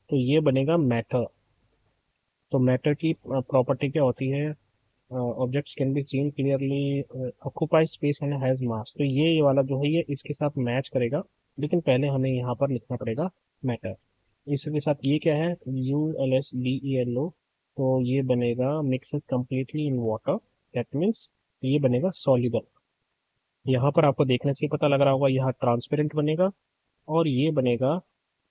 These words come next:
luster, क्योंकि यहाँ पर क्या है? Shiny surface, luster। तो पहले हम ये लिख लेते हैं, फिर match करते हैं। इस तरह से लिखने के बाद अब, अब हम इसको match कर लेते हैं। Matter जो है, it occupies space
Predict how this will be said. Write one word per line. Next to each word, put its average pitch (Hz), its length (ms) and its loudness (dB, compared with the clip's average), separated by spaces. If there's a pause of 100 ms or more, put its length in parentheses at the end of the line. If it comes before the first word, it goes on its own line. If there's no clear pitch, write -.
(420)
luster, - 360 -2 (540)
क्योंकि 131 220 -4
यहाँ 127 240 0
पर 127 160 -4
क्या 131 180 0
है? 156 160 -2 (140)
Shiny 120 360 -2
surface, - 520 -10
luster। - 320 -8 (360)
तो 131 60 -2
पहले 156 260 4
हम 185 160 4
ये 190 100 4
लिख 143 200 0
लेते 143 200 0
हैं, 165 120 0
फिर 139 100 -2
match 110 320 -4
करते - 220 -14
हैं। - 60 -20 (840)
इस 143 140 -4
तरह 160 100 4
से 151 120 0
लिखने 151 240 0
के 156 80 -4
बाद 151 180 2
अब, 131 200 4
अब 147 140 2
हम 156 120 4
इसको 143 200 -2
match 135 240 0
कर 139 120 -4
लेते 143 220 0
हैं। 156 60 2
Matter 131 300 2
जो 143 200 0
है, 170 220 4
it 151 140 -4
occupies 143 540 2
space - 640 -2